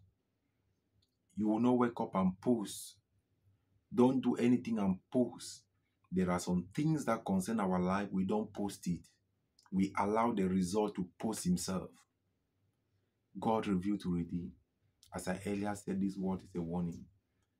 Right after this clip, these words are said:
I pray for anyone under the sound of my voice, that let anyone monitoring your life through your contact, through your phone, I scatter the device of which they are using in Jesus' name.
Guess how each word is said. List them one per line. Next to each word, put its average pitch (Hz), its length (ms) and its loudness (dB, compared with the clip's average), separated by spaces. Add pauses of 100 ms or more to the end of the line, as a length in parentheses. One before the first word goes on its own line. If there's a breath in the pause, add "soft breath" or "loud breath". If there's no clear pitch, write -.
(160)
I 92 160 -6
pray 131 160 0
for 120 200 -4
anyone 101 400 -2
under 95 180 0
the 90 80 -4
sound 90 320 0
of 87 80 -2
my 95 120 -8
voice, - 440 -8 (680 soft breath)
that 92 140 2
let 110 220 2
anyone 101 480 0
monitoring 101 580 -2
your 90 180 2
life 95 400 -2
through 98 220 -4
your 85 200 0
contact, 98 540 -4
through 95 100 -4
your 90 140 0
phone, 120 440 -4 (600)
I 92 100 -4
scatter 113 520 -2
the 92 120 0
device 95 640 0
of 92 200 -8
which 101 180 -4
they 95 80 0
are 90 120 0
using 104 520 -4 (580)
in 90 180 0
Jesus' 90 480 -4
name. 87 280 -4